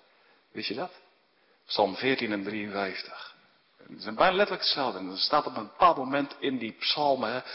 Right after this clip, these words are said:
"De Heer heeft uit de hemel neergezien, of er iemand was die goed deed. Hij heeft ook u, u gezien."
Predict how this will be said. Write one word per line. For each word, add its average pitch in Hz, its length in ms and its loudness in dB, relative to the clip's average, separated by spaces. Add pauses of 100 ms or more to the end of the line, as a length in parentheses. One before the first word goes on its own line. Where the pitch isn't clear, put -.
(320)
"De 92 80 -4
Heer 123 200 4
heeft 117 180 -2
uit 101 140 0
de 92 60 -4
hemel 165 460 4
neergezien, 165 400 -4
of - 140 -10
er 90 120 -6 (220)
iemand 240 680 6
was 190 260 -4
die 170 100 -10
goed 139 240 -6
deed. - 260 -14 (920)
Hij - 80 -6
heeft - 80 -6
ook - 140 -4
u, 190 260 -4
u 180 160 -2
gezien." - 300 -10